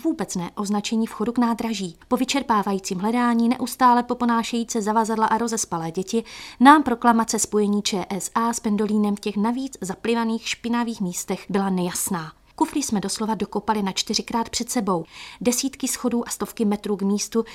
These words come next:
kde jsme si mohli konečně koupit jízdenky. Tolik z prostých slov jsem nevypustila z úst už dlouho. Být fyzicky handicapovaná,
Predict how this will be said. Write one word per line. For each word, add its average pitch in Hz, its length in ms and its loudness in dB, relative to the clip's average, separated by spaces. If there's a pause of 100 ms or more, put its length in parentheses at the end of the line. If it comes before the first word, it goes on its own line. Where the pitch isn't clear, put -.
(140)
kde 247 120 0
jsme 285 180 2
si 220 140 0
mohli 214 200 2
konečně 247 440 0
koupit 202 340 -4
jízdenky. 180 580 -4 (460)
Tolik 254 300 2
z - 60 -4
prostých - 460 -4
slov 202 240 -4
jsem 196 140 -2
nevypustila 180 540 -4
z - 120 -12
úst 180 260 -6
už 185 120 -6
dlouho. 170 380 -2 (440)
Být 208 180 0
fyzicky 196 380 0
handicapovaná, 208 800 -2